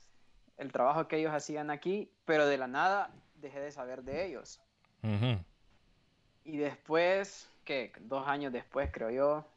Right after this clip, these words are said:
Speaker 1: me voy dando cuenta que están en Honduras y como que, "What? ¿Qué están haciendo en Honduras?".
Speaker 2: Ajá.
Speaker 1: Antes de eso,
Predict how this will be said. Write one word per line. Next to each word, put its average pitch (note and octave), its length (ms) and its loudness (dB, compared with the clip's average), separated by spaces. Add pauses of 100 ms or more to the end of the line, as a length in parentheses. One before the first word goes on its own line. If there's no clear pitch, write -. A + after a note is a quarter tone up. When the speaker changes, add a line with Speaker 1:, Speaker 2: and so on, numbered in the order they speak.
Speaker 1:
me A#2+ 220 -4
voy B2 200 2
dando C3 360 2
cuenta D3 340 2
que C3+ 80 -6
están B2 280 -4
en B2 140 0
Honduras C3 540 4
y A#2+ 60 -8
como B2 200 -8
que, A#2 160 -10 (200)
"What? F3+ 300 4 (240)
¿Qué D3+ 60 -14
están C#3 220 -6
haciendo D#3+ 300 -10
en D3 100 -8
Honduras?". D#3 540 -2 (260)
Speaker 2:
Ajá. G2 340 2 (1120)
Speaker 1:
Antes F#3 420 4
de G3 260 6
eso, D#3 280 2